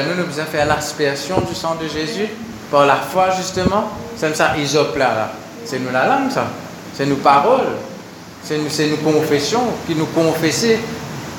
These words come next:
Apocalypse douze, il dit, nous, ils l'ont vaincu par le sang de l'agneau et par la parole de leur témoignage. Ils n'ont pas la parole de leur témoignage, je veux dire, je, je déclare ce qui est le sang de Jésus, une faire pour eux. Donc, nous besoin connaître ça, ce verset-là, nous besoin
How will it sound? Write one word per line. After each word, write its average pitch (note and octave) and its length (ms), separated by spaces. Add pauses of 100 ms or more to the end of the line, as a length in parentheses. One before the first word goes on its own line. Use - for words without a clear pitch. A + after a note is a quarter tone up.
Apocalypse D3 680
douze, E3 220
il D#3 80
dit, D#3 200
nous, D#3+ 400
ils D#3+ 140
l'ont E3 160
vaincu D#3+ 380
par E3+ 200
le D#3 120
sang F#3 260
de E3+ 100
l'agneau D#3 320
et F3 100
par D#3 180
la D3 80
parole D3 360
de D#3+ 60
leur D3 160
témoignage. A#2 640 (380)
Ils B2 120
n'ont C3 140 (220)
pas D3+ 380
la B2+ 80
parole C3+ 400
de D3 60
leur C3 100
témoignage, C3 440
je D#3+ 60
veux D3+ 60
dire, D3+ 180
je, D3+ 600
je D3+ 60 (200)
déclare F3+ 600
ce F3+ 120
qui E3 160
est - 20
le D#3 100
sang F#3+ 320
de E3 120
Jésus, C#3+ 300
une F#3+ 140
faire F#3 260
pour D#3+ 120
eux. F#3+ 180 (280)
Donc, D3 280
nous D#3+ 80
besoin D#3 280
connaître G#3+ 320
ça, A3+ 100
ce F#3 260
verset-là, E3+ 460
nous D#3 80
besoin F#3 220